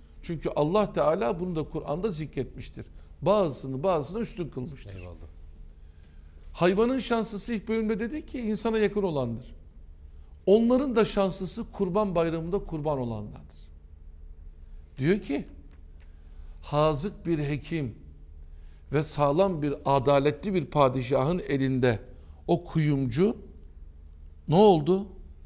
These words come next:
Speaker 1: Evet. Bu özelliklere sahip bir padişah tarafından öldürülmek kişiyi saadete ve yüksek derecelere alıp yükseltir. Miraç sırrı gibi. Evet.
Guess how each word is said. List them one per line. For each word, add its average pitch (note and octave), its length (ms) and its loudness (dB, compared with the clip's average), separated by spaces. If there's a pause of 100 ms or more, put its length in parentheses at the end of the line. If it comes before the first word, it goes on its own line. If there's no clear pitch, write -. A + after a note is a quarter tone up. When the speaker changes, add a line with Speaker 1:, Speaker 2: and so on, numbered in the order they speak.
(840)
Speaker 1:
Evet. A#2 380 -6 (2000)
Bu F#3+ 140 10
özelliklere F3 720 6
sahip F3 400 6
bir E3 100 2
padişah D#3 520 4
tarafından C#3 720 0
öldürülmek C#3+ 640 2 (640)
kişiyi F#3 520 0
saadete D3+ 880 2 (380)
ve D3 60 4
yüksek D3 560 2
derecelere B2+ 540 2
alıp E3+ 360 -2
yükseltir. - 640 -6 (320)
Miraç D3 300 -2
sırrı B2+ 320 -8
gibi. E3 220 -14 (680)
Evet. - 300 -6